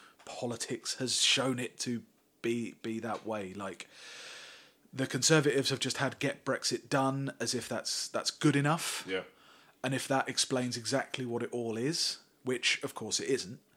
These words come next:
Speaker 1: Um, Labour, like, again, you thought Labour were gonna be harangued for their, like, Brexit position, and they were at the beginning, and then it kind of, they said it,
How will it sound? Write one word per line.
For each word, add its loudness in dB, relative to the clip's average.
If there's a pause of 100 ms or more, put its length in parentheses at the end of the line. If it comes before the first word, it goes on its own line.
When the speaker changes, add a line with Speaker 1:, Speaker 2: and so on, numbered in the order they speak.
(560)
Speaker 1:
Um, 2
Labour, 10
like, 6 (240)
again, 6
you 4
thought 8
Labour 6
were 6
gonna 4
be 4
harangued 2
for -4
their, 2 (160)
like, 0
Brexit 0
position, 0 (420)
and 8
they 12
were 12
at 8
the 6
beginning, 4
and 2
then 6
it 0
kind 4
of, -2
they 6
said 8
it, -2